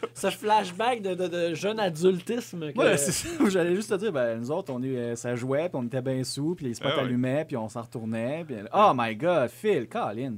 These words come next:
Speaker 3: Ah oui, puis Dan Wilson de Semisonic qui vit maintenant dans une forteresse en or car il a écrit la chanson Someone Like You, interprétée par Adele.
Speaker 2: Non!
Speaker 1: Oui!
Speaker 3: Ben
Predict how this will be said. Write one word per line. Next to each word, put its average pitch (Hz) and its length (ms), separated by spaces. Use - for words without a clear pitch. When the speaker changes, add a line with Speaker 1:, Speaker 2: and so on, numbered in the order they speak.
Speaker 3:
Ah 139 100
oui, 131 140
puis 123 180
Dan 120 220
Wilson 120 400
de 107 140
Semisonic 120 640
qui 113 160
vit 117 120
maintenant 120 360
dans 123 180
une 107 120
forteresse 127 580
en 110 180
or 139 300
car 120 240
il 117 180
a 104 80
écrit 113 240
la 127 140
chanson 117 500
Someone 127 480
Like 117 240
You, 139 240
interprétée 113 400
par 117 260
Adele. 117 540
Speaker 2:
Non! 170 920
Speaker 1:
Oui! 285 440
Speaker 3:
Ben 104 260